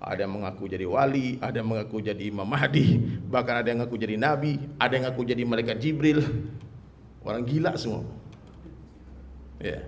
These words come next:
saya ke-, saya baru pulang dari Buya Yahya kemarin, dari Cirebon Al-Bahjah. Tahu nih, Bayan. Kata Buya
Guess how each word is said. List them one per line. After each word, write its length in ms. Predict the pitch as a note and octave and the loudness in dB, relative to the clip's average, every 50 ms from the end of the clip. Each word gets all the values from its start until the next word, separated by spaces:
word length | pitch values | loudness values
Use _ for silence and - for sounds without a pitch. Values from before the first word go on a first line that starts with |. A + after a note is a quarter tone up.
| - - - | -12 -12 -14
saya 320 | - - - A2+ - - | -14 -6 -4 -4 -2 -2
ke-, 160 | C3 B2+ A2+ | -2 -4 -2
saya 160 | - - C3+ | -2 -2 0
baru 160 | C#3+ C#3+ C#3+ C3 | 2 2 2 2
pulang 320 | C3 C#3+ D3 C#3+ C#3 C3 | 2 2 2 2 2 0
dari 80 | C3 C3 | 0 -2
Buya 320 | B2 A#2 B2 B2 B2 A#2 | -2 0 0 2 2 2
Yahya 480 | A#2 A#2 A#2 A#2+ A#2+ A#2 A#2 A#2+ A2+ G#2+ | 2 2 0 0 0 0 0 0 0 0
kemarin, 400 | - A2 - F#2 E2+ E2 - - - - - - - - - - - - - - | -2 -4 -6 -6 -6 -8 -10 -12 -14 -18 -20 -20 -20 -20 -20 -20 -20 -20 -20 -10
dari 160 | - G2+ G2 F#2+ | -8 -6 -6 -4
Cirebon 480 | - G#2+ G#2 G2+ F#2+ - F#2+ F#2 - | -4 -4 -2 -2 -2 -2 -4 -4 -4
Al-Bahjah. 560 | F#2+ G2 F#2+ - G#2 F#2 F#2+ F2+ E2 E2+ E2 E2+ - - - - - - - - - - - - - - - - - - - - - - | -4 -4 -4 -4 -4 -4 -4 -6 -6 -8 -8 -8 -10 -14 -18 -20 -20 -20 -20 -20 -20 -20 -20 -20 -20 -20 -20 -20 -20 -20 -20 -20 -20 -8
Tahu 320 | - G#2 A2 G#2 G2 F2+ | -4 -2 -2 0 -2 -2
nih, 120 | F2+ E2 E2 - - - F2 | -4 -8 -10 -12 -14 -12 -10
Bayan. 320 | F2+ F2+ F2+ F2 E2+ - - - - - - - - - - - | -8 -8 -6 -8 -8 -10 -12 -16 -18 -20 -20 -20 -18 -18 -18 -10
Kata 320 | - F#2+ F#2 F2+ A#2 A#2 | -8 -6 -4 -4 -4 -4
Buya 240 | A#2 A2+ A2+ A2 | -2 0 0 0